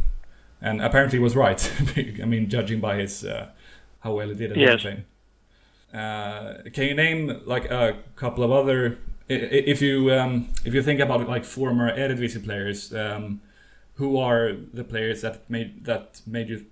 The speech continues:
Speaker 1: think, "Wow, this guy is really something special"?
Speaker 2: Um, uh, do you mean by changing his position from his, uh, f-,
Speaker 1: Uh,
Speaker 2: uh,
Speaker 1: no, no,
Speaker 2: uh,
Speaker 1: j-, just in general, like, uh, current
Speaker 2: Okay,
Speaker 1: or,
Speaker 2: okay,
Speaker 1: or
Speaker 2: because
Speaker 1: former,
Speaker 2: that's, that's
Speaker 1: yeah.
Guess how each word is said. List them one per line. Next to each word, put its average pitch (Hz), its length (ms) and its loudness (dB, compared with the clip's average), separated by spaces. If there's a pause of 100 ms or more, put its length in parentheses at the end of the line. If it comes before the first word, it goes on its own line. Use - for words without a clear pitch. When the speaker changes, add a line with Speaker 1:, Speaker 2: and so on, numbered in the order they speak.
(180)
Speaker 1:
think, 107 340 -10
"Wow, 107 360 -2
this 110 220 -6
guy 107 280 -4
is 104 300 -10
really 107 240 -8
something 101 680 -10 (300)
special"? 101 500 -8 (1600)
Speaker 2:
Um, 185 520 8
uh, 196 280 6
do 175 100 8
you 196 100 10
mean 185 240 8 (200)
by 175 200 6
changing 202 400 4
his 190 120 -2
position 247 500 -4 (120)
from 170 200 -2
his, 170 80 -8 (120)
uh, 185 60 0
f-, 170 80 -4 (160)
Speaker 1:
Uh, - 80 2
Speaker 2:
uh, 143 220 6
Speaker 1:
no, 147 300 0
no, 143 180 0
Speaker 2:
uh, 202 200 0 (100)
Speaker 1:
j-, - 120 -18
just 135 220 0
in 139 80 -4
general, 131 260 2
like, 120 300 -2
uh, 117 280 0 (420)
current 170 380 6
Speaker 2:
Okay, 185 120 8
Speaker 1:
or, 170 40 6
Speaker 2:
okay, 151 140 4
Speaker 1:
or - 20 6
Speaker 2:
because 180 280 6
Speaker 1:
former, 170 180 8
Speaker 2:
that's, - 300 -4
that's 196 160 2
Speaker 1:
yeah. - 80 -14